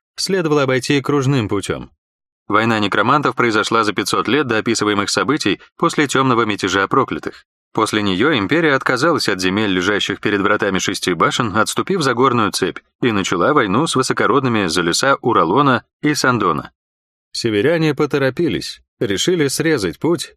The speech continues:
и пошли напрямик. Вот и нарвались на выбравшуюся из летней спячки голодную тварь. Выжило только трое: Датур, Ганор и Таана. Семь детей Ирбиса навсегда остались в узком ущелье.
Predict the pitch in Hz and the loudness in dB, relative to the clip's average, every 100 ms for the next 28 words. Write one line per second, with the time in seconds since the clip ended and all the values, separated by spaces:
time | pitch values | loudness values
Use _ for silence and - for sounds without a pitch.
0 | - 175 180 165 147 139 127 110 107 92 | -4 0 0 0 -2 0 0 0 -2 -4
1 | 69 - - _ _ _ _ _ 110 120 | -4 -10 -20 _ _ _ _ _ -2 0
2 | 151 143 131 127 107 98 123 160 95 80 | 0 0 0 2 2 0 0 -2 -2 -2
3 | 85 127 120 - 95 - 98 90 117 113 | 0 0 -2 -2 -2 -2 -2 0 -2 -2
4 | 101 151 151 - 139 - - 156 147 113 | -2 -2 -4 -2 -2 -2 -4 -2 2 2
5 | 92 87 85 82 64 - _ _ _ _ | 0 -2 -2 -4 -8 -12 _ _ _ _
6 | _ _ 92 95 143 123 123 117 98 - | _ _ -2 0 2 0 0 0 0 0
7 | 117 98 107 - 117 101 65 - _ _ | -2 -2 -4 -2 -2 -2 -4 -10 _ _
8 | _ _ 113 101 90 76 110 143 - _ | _ _ -6 -2 -2 -2 -2 -4 -6 _
9 | 127 110 87 82 107 90 _ _ 123 110 | -6 -4 -2 -2 -2 -4 _ _ -2 -2
10 | 101 120 98 71 67 _ _ _ _ _ | -2 -2 -2 -4 -8 _ _ _ _ _
11 | _ - 165 170 143 139 143 - 170 156 | _ -4 -2 0 -2 0 -2 -2 -2 0
12 | 131 - 120 107 104 120 113 151 131 - | 0 0 -2 -2 -2 -2 -2 -2 -2 -2
13 | 107 98 85 113 113 107 - 101 87 - | -2 -2 -2 -2 -2 -4 -4 -4 -4 -4
14 | 82 69 - | -6 -8 -10